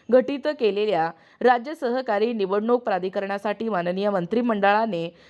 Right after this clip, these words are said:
मान्यता दिलेल्या सत्तेचाळीस पदांमधून तीन पदे वगळून उर्वरित चव्वेचाळीस पदे निर्माण करण्यास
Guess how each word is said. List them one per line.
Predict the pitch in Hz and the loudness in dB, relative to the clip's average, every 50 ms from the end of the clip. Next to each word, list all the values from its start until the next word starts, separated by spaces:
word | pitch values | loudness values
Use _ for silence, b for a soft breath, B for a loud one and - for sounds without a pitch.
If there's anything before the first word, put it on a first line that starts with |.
| B - | B -2
मान्यता | 233 247 247 240 247 269 269 277 311 | 2 2 2 2 0 -2 -4 -4 -4
दिलेल्या | 294 247 220 214 220 233 233 247 | -6 -4 -4 -4 -2 -2 -4 -4
सत्तेचाळीस | 247 240 196 180 - 247 247 - 226 196 208 233 220 | -2 -4 -4 -2 -2 -2 -2 -2 -2 0 -2 -2 0
पदांमधून | - 208 180 185 190 196 208 226 220 185 160 165 170 b b b b _ - | 0 2 2 2 2 0 -2 -4 -2 -2 -2 -4 -6 b b b b _ -4
तीन | 294 302 294 320 | -2 0 0 0
पदे | 320 320 254 220 226 240 | 0 0 0 2 2 0
वगळून | 240 220 190 196 233 220 170 156 156 - - | 2 0 0 0 2 2 2 2 0 -2 -6
उर्वरित | 202 240 240 240 247 254 269 277 262 311 - 294 - | -4 -2 0 0 0 0 0 -4 -6 -6 -6 -4 -4
चव्वेचाळीस | 226 202 214 254 254 262 233 208 208 220 - | -4 -2 -2 -2 -2 0 0 0 0 -2 -2
पदे | - 208 185 196 208 | -4 -4 -2 -2 -2
निर्माण | 208 190 175 175 180 190 196 208 | -2 -2 -2 -2 -2 -2 -4 -4
करण्यास | - 247 240 240 190 170 165 170 | -6 -10 -8 -6 -4 -4 -4 -4